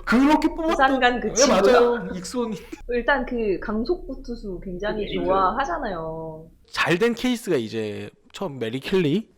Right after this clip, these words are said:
Speaker 1: 산체스. 이제 일 년 동안 이런 식으로 있었는데 산체스 선수만 해도 첫 해에는 그때 딱 터지기 시작하면서 작년 시즌 또 에이스 대-, 역할로 딱 했잖아요.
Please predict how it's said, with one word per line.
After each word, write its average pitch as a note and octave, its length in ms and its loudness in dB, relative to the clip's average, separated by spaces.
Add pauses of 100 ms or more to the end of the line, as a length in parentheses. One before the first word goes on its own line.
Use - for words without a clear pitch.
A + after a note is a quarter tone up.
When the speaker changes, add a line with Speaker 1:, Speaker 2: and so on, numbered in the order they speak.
Speaker 1:
산체스. G#3 680 -4 (300)
이제 C#3+ 160 0
일 A3 140 -2
년 D#4 160 2
동안 A#3+ 220 0
이런 E3+ 380 0
식으로 G3 360 -4
있었는데 A#2+ 680 -6 (120)
산체스 C#4+ 480 -6
선수만 B3 560 2
해도 E3+ 420 2
첫 - 300 -6
해에는 F3 800 2
그때 G#3+ 240 4
딱 G3 140 -10
터지기 - 340 -4
시작하면서 F#3+ 680 -2 (140)
작년 F3+ 240 0
시즌 E3 280 -4
또 A2 120 -4
에이스 C3+ 300 0
대-, G#2 160 -10 (140)
역할로 A#2 400 -2
딱 - 120 -12
했잖아요. B2 460 -6